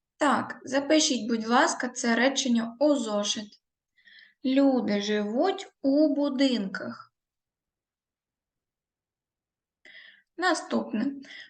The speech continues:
Прослухайте текст і допоможіть читалочці знайти в ньому помилки. Ластівки дуже охайні пташки. У їхньому гнізді завжди чисто.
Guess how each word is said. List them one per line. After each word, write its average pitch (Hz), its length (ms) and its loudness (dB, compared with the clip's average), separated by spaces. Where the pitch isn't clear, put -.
Прослухайте 302 680 2
текст - 580 -4
і 269 120 2
допоможіть 294 760 2
читалочці 285 800 2
знайти 233 680 2
в 233 80 -4
ньому 247 340 0
помилки. 226 680 -4
Ластівки 254 1000 4
дуже 320 400 4
охайні 294 580 2
пташки. - 880 -6
У 254 120 -2
їхньому 254 460 -2
гнізді 262 480 -2
завжди 247 400 0
чисто. 262 500 -2